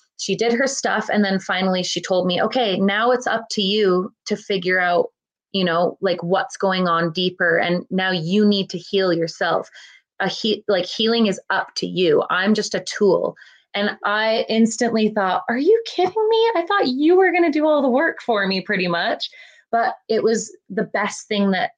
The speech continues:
could have ever happened, because since then I, I went to her one more time, um, and I knew exactly what was going on. As soon as I felt whatever I felt,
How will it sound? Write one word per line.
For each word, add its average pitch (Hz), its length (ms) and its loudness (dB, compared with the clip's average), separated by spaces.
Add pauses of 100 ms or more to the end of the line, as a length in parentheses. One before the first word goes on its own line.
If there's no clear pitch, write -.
(120)
could 202 120 -4
have 190 160 -2
ever 170 220 -2
happened, 190 540 -2
because 190 340 -2
since - 400 -4
then 180 400 -2 (800)
I, 185 380 0
I 180 80 2
went 185 160 -2
to 208 80 -2
her 196 220 0
one 196 180 2
more 233 200 2
time, 208 580 0 (220)
um, 180 300 -2
and 196 140 -2
I 220 80 0
knew 247 180 6
exactly 170 600 -2
what - 120 0
was 160 140 -4
going 160 300 -2
on. 156 240 -2
As 165 160 -4
soon 208 400 0
as 185 180 -2
I 175 160 0
felt - 640 0
whatever 170 400 0
I 160 100 0
felt, 160 560 -2